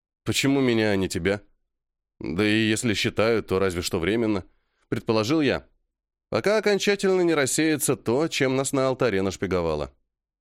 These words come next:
Арбалет привычно лег в руку. Жаль, но болтов к нему не было.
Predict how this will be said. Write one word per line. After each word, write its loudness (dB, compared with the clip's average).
Арбалет 0
привычно 0
лег -2
в -4
руку. -6
Жаль, 2
но 2
болтов 0
к -16
нему 2
не 0
было. -6